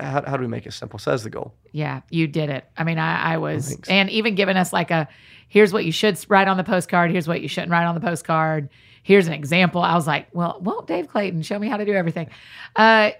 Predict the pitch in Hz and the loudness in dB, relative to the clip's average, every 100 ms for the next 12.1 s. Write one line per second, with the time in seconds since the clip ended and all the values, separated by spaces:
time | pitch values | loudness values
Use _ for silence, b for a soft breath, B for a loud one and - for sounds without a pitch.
0 | - 285 226 269 285 311 190 208 226 247 | -6 -4 0 0 0 0 2 2 2 0
1 | 214 190 196 202 185 185 196 202 220 214 | 0 0 0 -2 -2 0 -2 2 4 4
2 | 196 151 185 175 196 220 240 233 - 262 | 4 0 0 0 0 0 0 -2 -4 -6
3 | 262 269 240 202 202 180 170 175 - 202 | -4 -6 -4 -2 -2 -4 -4 -8 -8 -4
4 | 240 240 233 220 202 190 226 277 254 226 | -2 -2 -2 -2 -4 -2 0 0 -2 -2
5 | - 226 208 180 156 147 - 185 190 180 | 0 0 0 -2 -8 -10 -4 -2 0 0
6 | 180 147 - - 143 139 113 - 135 123 | -2 -4 -8 -2 0 0 0 2 4 4
7 | - _ - 139 131 123 117 131 131 123 | -2 _ -12 -4 2 4 4 2 2 2
8 | 120 135 - - 131 127 131 131 123 180 | 0 -2 -2 -4 0 2 2 0 -2 -4
9 | 170 156 - 117 110 110 107 107 117 120 | -4 -8 -10 -8 -6 -6 -8 -6 -4 -4
10 | 120 - 131 117 113 113 120 113 120 117 | -6 -4 -2 -2 -4 -8 -8 -6 -4 -4
11 | 117 110 113 120 117 127 110 120 120 117 | -4 -4 -6 -4 -6 -6 -8 -6 -6 -8
12 | 110 | -12